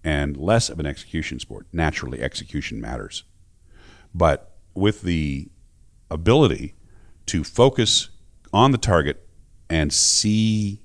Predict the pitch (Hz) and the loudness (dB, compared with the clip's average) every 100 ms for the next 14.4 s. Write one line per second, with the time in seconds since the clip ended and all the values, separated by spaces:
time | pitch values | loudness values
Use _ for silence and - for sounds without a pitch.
0 | - - 85 80 87 90 80 - - - | -20 -6 -4 -2 0 0 0 -2 -4 -8
1 | - - - - - - - 67 69 67 | -16 -18 -18 -16 -16 -16 -8 -4 -2 -2
2 | 65 64 82 - 90 80 73 87 95 85 | -4 -6 -10 -10 -4 -2 2 2 2 0
3 | 76 78 - 85 85 76 69 76 80 73 | -4 -2 0 0 0 -4 -4 0 2 2
4 | - 71 69 73 73 71 - 73 62 58 | -2 -8 -4 -4 -2 -6 -4 -6 -6 -8
5 | - 64 73 - 71 69 62 50 - - | -12 -10 -6 -4 -4 -4 -6 -8 -10 -16
6 | - - - - - - - - 104 - | -20 -20 -20 -20 -20 -20 -20 -2 -2 0
7 | 98 147 151 135 - 92 98 160 - - | 0 0 2 0 2 0 0 -2 -8 -14
8 | - - - - 123 80 - - - - | -20 -20 -20 0 4 4 2 -12 -20 -6
9 | - 147 214 107 - 92 - 80 69 64 | 0 4 4 2 2 0 2 0 0 -2
10 | 76 92 101 104 92 90 - 71 73 110 | 0 0 0 0 0 0 2 0 2 0
11 | 71 - - - - - - - - - | 0 -6 -8 -8 -8 -12 -18 -20 -20 -4
12 | 107 80 - - - 95 90 80 - 82 | -2 -2 -6 -14 -2 4 4 2 0 0
13 | 73 80 87 82 69 60 64 71 69 - | 0 2 4 4 2 -2 -4 -4 -4 -4
14 | 78 76 71 | -2 0 -2